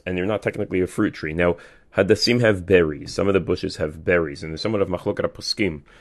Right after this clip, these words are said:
whether those berries would count for orla or not. Yalkut Yosef assumes that Hadassim do not have a din orla, and therefore mutar lahariach levarech al hadas afilu betoch gimel shanim. Therefore, no matter when the hadas bush plant was planted,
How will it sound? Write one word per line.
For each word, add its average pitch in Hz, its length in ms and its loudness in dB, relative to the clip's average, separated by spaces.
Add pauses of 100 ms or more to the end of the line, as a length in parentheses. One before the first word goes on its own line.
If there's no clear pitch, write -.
(120)
whether 98 300 6
those 90 180 4
berries 92 400 4
would 87 140 -2
count - 280 -2
for 95 160 0
orla 90 380 4
or 82 80 -2
not. 104 160 0
Yalkut 87 280 -2
Yosef - 200 -4
assumes 156 540 2 (280)
that 92 440 2 (160)
Hadassim 98 680 4
do 92 160 -2
not 101 280 0
have 101 240 4
a 90 80 2
din 95 260 2
orla, 87 580 2
and 87 160 -4
therefore 95 360 2
mutar 101 260 2
lahariach 101 380 2
levarech 95 340 0
al 92 160 -2
hadas 107 260 0
afilu 104 200 -2
betoch 98 240 -6
gimel 95 200 -2
shanim. 120 440 0 (320)
Therefore, 107 360 4
no 95 140 4
matter 95 340 6
when 98 220 4
the 90 120 -2
hadas 90 460 0 (380)
bush 101 320 -4
plant 98 400 -2 (340)
was 92 300 2 (160)
planted, 131 460 2